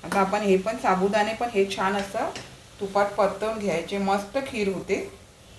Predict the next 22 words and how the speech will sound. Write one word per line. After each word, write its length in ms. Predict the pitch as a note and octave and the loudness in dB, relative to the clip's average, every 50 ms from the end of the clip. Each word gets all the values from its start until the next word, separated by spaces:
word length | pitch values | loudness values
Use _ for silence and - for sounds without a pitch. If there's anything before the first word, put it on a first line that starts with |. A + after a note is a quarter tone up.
| - - - - - - - - - - - - - - - - - - - - - - - - - - | -20 -20 -20 -20 -20 -20 -20 -20 -20 -20 -20 -20 -20 -20 -20 -20 -20 -20 -20 -20 -20 -20 -20 -20 -18 -16
अशा 240 | E3+ F3 G3 G3+ G3 | -14 -6 -2 -2 0
प्रकारे 440 | G3 G#3 F#3+ - - G3+ G3+ G#3 | 0 0 0 0 0 0 0 0
नक्की 440 | G3+ G3 F#3+ - - - - - C4+ C4 - | 0 -2 -2 -4 -6 -10 -8 -8 -6 -6 -6
खीर 300 | - G#3 G3 F#3+ F#3+ F#3+ | -2 0 0 0 0 -2
पहा. 220 | F#3+ F#3 F#3 F#3+ B3+ C4+ - - - - - - - - - - - - - - - - - - - - - - - - - - - - - - - - - - - - - - - - - - - - - - - - - - - - - - - - - - - - - - - - - - - - - - - - | -4 -2 -2 -2 -2 -2 -6 -12 -16 -16 -16 -14 -14 -14 -16 -18 -18 -18 -18 -18 -18 -18 -20 -20 -20 -20 -20 -20 -20 -20 -20 -20 -20 -20 -20 -20 -20 -20 -20 -20 -20 -20 -20 -20 -20 -20 -20 -20 -20 -20 -20 -20 -20 -20 -20 -20 -20 -20 -20 -20 -20 -20 -20 -20 -20 -20 -20 -20 -20 -20 -20 -20 -20 -20 -20 -20 -20 -16
आता 120 | - F3 | -12 -8
हे 120 | F3 F3+ F#3 | -6 -4 -4
मी 120 | F#3+ G3+ G3 | -4 -4 -6
छान 400 | - - F#3 F#3 F#3+ F#3+ G#3 G#3+ | -6 -4 -2 0 2 4 2 2
असं 240 | G3 F#3+ F#3+ G#3+ G3 | 2 0 -2 -4 -4
परतवून 520 | G3 - F#3+ F3 - - - G3 G3+ G#3+ | 0 0 0 0 0 0 0 0 0 0
घेते 280 | F#3+ F3+ D3 - - F3 | -2 -4 -4 -4 0 0
आधी 200 | E3 E3 E3+ E3+ | 0 0 0 -4
तुपामध्ये 560 | E3+ - E3+ - - D#3+ E3 D#3+ D#3 D#3 E3+ | -8 -8 -8 -4 -4 -4 -4 -4 -6 -8 -8
व्यवस्थित. 600 | D#3+ D#3 D3+ D3+ D#3+ D#3 D#3+ - - - G#3+ B3 B3+ - - - - - - - - - - - - - - - - - - - - - - - - | -6 -6 -6 -4 -6 -6 -8 -10 -14 -14 -14 -14 -14 -16 -20 -20 -20 -20 -20 -20 -20 -20 -20 -20 -20 -20 -20 -20 -20 -20 -20 -20 -20 -20 -20 -16 -14
हे 80 | - | -6
बघा, 200 | E3+ F3+ F#3+ G3+ G3+ G3+ - | -2 0 0 0 -2 -2 -4
छान 260 | G3 E3+ E3+ F#3+ G3 | -2 0 0 0 2
परतवून 480 | G3 G#3 F#3 F3+ - - F#3 G3 G#3 G#3 | 4 4 2 2 2 2 0 0 4 4
घेते 220 | F#3+ F#3 F#3 F#3+ | 2 2 2 0
आणि 140 | F#3 F#3+ F#3+ | 0 0 2
गाजर 340 | F#3+ F3+ E3 E3 F#3 G3 | 4 4 4 6 6 2